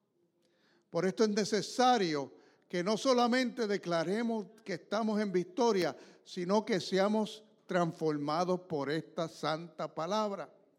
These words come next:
Es necesario levantar las puertas, como dice el salmista. Alzar puertas en nuestro corazón, abrir las puertas del corazón para que entre el Rey de Gloria.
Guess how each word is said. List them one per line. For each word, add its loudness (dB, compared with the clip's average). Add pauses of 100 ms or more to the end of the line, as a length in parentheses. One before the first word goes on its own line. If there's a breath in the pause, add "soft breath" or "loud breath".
(1400)
Es 10
necesario 4
levantar 4
las 6
puertas, 6
como -2
dice 2
el 2
salmista. 2 (1700)
Alzar 4
puertas 2
en 2
nuestro 0
corazón, 2 (200 loud breath)
abrir 6
las 6
puertas 4
del 6
corazón 4 (400 loud breath)
para 12
que 10
entre 6
el 6
Rey 10
de 6
Gloria. 8